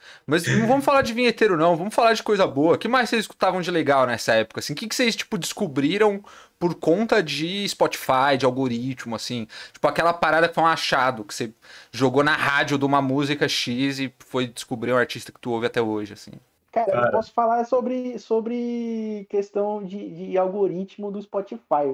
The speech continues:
Speaker 2: velho. Porque, na verdade, eu não usava muito Spotify nessa época, mas do YouTube eu usava bastante, cara.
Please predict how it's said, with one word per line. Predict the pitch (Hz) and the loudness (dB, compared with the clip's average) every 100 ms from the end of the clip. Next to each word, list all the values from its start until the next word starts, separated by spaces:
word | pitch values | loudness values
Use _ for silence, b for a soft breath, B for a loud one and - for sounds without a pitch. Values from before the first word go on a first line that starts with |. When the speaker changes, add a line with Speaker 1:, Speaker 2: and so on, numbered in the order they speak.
| 131 | -4
Speaker 2:
velho. | 117 117 _ _ _ | -10 -10 _ _ _
Porque, | 165 | -4
na | 196 | 0
verdade, | 214 208 | 2 0
eu | 226 | 0
não | 240 | 0
usava | 233 233 | 0 0
muito | 226 220 | -2 -4
Spotify | 220 - 220 | -6 -4 -4
nessa | 220 | -4
época, | 190 160 | -2 -2
mas | 156 | -4
do | 170 | -2
YouTube | 226 233 - 214 233 | -2 -2 -4 -2 0
eu | 269 | 0
usava | 277 269 | 0 0
bastante, | 285 302 220 185 - | 0 -2 -2 -4 -4
cara. | - | -14